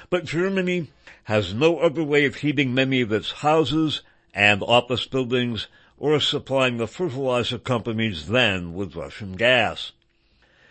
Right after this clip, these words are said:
The only way left for U S diplomats to block European purchases is to goad Russia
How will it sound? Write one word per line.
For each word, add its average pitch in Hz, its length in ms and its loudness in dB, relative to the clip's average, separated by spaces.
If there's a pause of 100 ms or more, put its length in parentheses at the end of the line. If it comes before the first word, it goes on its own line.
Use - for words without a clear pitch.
(300)
The 92 200 -10
only 127 340 -2
way 113 220 2
left 113 320 4
for 117 100 -8
U 117 300 0
S - 160 0
diplomats 127 640 -4
to 104 120 -6
block 110 400 0
European 117 560 -4
purchases 175 680 -2 (500)
is 127 220 0
to 113 120 -6
goad 156 460 2
Russia 143 460 0